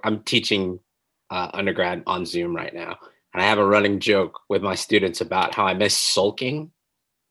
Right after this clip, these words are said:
how, like, sulking is not an activity that can really translate digitally, because to effectively sulk, you really have to,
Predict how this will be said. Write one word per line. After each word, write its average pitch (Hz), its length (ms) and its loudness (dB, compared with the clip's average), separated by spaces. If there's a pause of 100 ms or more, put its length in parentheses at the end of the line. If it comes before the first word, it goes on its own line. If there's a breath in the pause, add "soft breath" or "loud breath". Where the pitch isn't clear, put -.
(160)
how, 113 120 4
like, 101 220 2 (240)
sulking 120 640 2
is 101 140 0
not 98 420 -2
an 101 80 -2
activity 98 560 -2
that 90 180 -4
can 92 240 -6
really 90 240 0
translate 95 580 -2
digitally, 101 520 0
because 104 280 -2
to 92 140 0
effectively 95 640 -2
sulk, - 560 -6 (720)
you 104 180 -4
really 117 240 6
have 120 160 4
to, 98 420 2